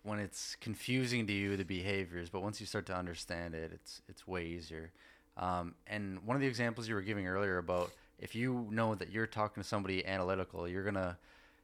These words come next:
try to say things to them that you know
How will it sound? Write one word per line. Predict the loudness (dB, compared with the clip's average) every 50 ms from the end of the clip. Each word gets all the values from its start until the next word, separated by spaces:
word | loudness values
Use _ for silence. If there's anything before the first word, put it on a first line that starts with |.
| _ -20 -14 0
try | 6 8 8 8 8 6
to | 4 0 -2 0 0 0 -2 -4 -4
say | -4 -2 2 2 4 4
things | 2 0 0 0 0 0 -2 -2
to | -2 0
them | 2 2 2 2 2 2
that | 0 -2 -2
you | -2 -2
know | 0 2 2 4 4 2 2 0 -4 -6 -10